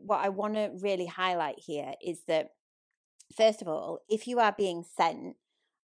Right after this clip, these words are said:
unrequested, um, nude photos, dick pics, whatever it is, then there is actually, if you Google it, there is something called cyber flashing, and it is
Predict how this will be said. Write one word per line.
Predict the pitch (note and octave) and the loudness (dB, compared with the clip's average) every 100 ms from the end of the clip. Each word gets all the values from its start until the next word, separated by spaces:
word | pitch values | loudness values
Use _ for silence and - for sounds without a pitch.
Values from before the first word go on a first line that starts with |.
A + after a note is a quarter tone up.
| _ _ | _ _
unrequested, | G3+ G3 F#3+ F#3 F3+ _ _ _ F3+ F3 - F3 - - E3 C#3+ - - _ _ _ - | 2 2 0 -8 -12 _ _ _ -10 -8 -6 -8 -8 -6 -4 -6 -10 -16 _ _ _ -4
um, | E3+ D#3+ E3 D#3 C#3 - _ _ | -2 -2 -4 -10 -12 -16 _ _
nude | F#3 G3 G3 | -8 -6 -8
photos, | - F3 E3+ E3 D#3+ D#3+ | -4 0 0 0 -2 -4
dick | - F3 - | -6 -8 -6
pics, | F3 - - | -10 -10 -12
whatever | - - D3+ A2+ C3+ | -10 -8 -8 -10 -14
it | - | -12
is, | - F#3 G2+ E2 - - _ _ _ _ _ | -4 -4 -4 -12 -16 -20 _ _ _ _ _
then | G3 F#3+ F3+ - | 2 2 0 -6
there | G3 G3 | -2 2
is | A3+ | 2
actually, | A#3+ F3+ F#3 | 2 -2 -6
if | |
you | G3+ G3+ | -10 -6
Google | B3 B3+ F3+ | -4 -2 -2
it, | C3+ | -4
there | E3+ | -4
is | F3 | -6
something | G3+ G#3 G#3 | -6 -8 -6
called | F#3+ F3 - | -4 -4 -2
cyber | E3+ E3 - | -2 -2 -6
flashing, | - - - - E3 - | -12 -12 -14 -14 -18 -10
and | F3 | -8
it | - | -4
is | G3 | -4